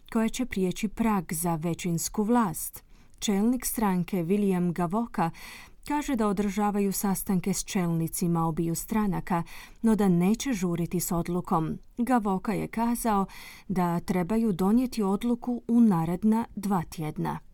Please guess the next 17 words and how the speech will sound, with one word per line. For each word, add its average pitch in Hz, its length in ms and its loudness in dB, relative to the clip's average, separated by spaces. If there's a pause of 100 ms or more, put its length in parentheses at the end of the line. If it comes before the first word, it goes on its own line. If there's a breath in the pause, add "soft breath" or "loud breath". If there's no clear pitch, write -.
Europska 269 560 -2
unija 240 320 8
je 226 160 4
postigla 220 540 0
dogovor 196 600 2
o 190 180 2
reviziji 196 520 2
tržišta 190 680 -2
ugljika 185 640 0
u 170 120 2
bloku 185 560 0
i 165 140 0
bržem 180 500 0
smanjenju 175 600 2
emisija 175 560 0
stakleničkih 185 1000 -4
plinova. 165 560 -2